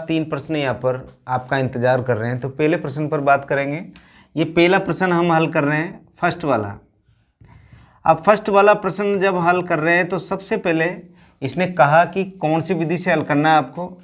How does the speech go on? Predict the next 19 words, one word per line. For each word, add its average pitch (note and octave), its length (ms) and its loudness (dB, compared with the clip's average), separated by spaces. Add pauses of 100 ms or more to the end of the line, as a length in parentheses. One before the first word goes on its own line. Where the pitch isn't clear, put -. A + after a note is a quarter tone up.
यूक्लिड E3 500 -2
विभाजन C#3+ 460 0
एल्गोरिथम, C3+ 580 -2
यानी C3+ 320 -2
यूक्लिड D#3 340 -2
विभाजन C#3+ 380 2
प्रमेय C#3+ 300 0
का D#3 120 -2
लिखनी D3+ 340 -2
है। - 340 -12 (220)
तो C#3 60 0
यहाँ C#3+ 100 4
पर D#3 80 4
लिखेंगे, D#3 380 2
"हम C#3+ 260 2
जानते A#2 340 0
हैं C3 240 -4
कि, C#3 460 -10 (1000)
हम C#3+ 500 0